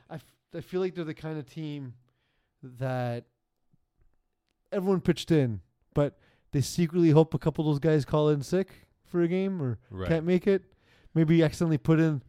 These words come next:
Speaker 1: the wrong time for the, in the group chat. Like, that's, that's, I think, what <laughs> the, the, the team build is like. Um,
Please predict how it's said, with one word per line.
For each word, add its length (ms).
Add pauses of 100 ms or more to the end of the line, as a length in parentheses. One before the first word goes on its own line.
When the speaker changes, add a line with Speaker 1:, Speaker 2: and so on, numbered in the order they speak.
(180)
Speaker 1:
the 80
wrong 200
time 280
for 160
the, 100
in 60
the 60
group 200
chat. 300 (720)
Like, 140
that's, 260
that's, 240
I 100
think, 340
what 140
<laughs> 60
the, 100 (120)
the, 120 (240)
the 120
team 220
build 200
is 120
like. 220 (520)
Um, 460